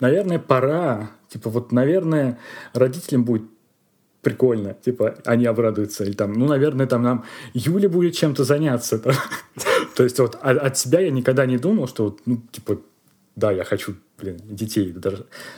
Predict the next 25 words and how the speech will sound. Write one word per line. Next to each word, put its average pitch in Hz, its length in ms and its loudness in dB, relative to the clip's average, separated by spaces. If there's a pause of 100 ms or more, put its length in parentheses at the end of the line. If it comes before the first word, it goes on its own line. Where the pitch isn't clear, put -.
сказать 151 380 2
в - 120 -16
то 127 120 2
же 117 100 2
время, 135 240 0
время 135 240 2
мне 120 120 2
было 110 180 2
страш-, - 380 -6
страшновато. 113 720 0 (260)
Щас 196 280 2
я 151 40 2
могу 160 220 0
как-то, 107 260 0
как-то 113 240 -2
об 120 120 2
этом 110 200 -2
подумать, 117 520 0
такой, 107 280 -2
ну, 143 460 0 (460)
в - 80 -18
целом 196 320 2
щас 160 280 2
мне 147 100 2
нормально. 147 560 0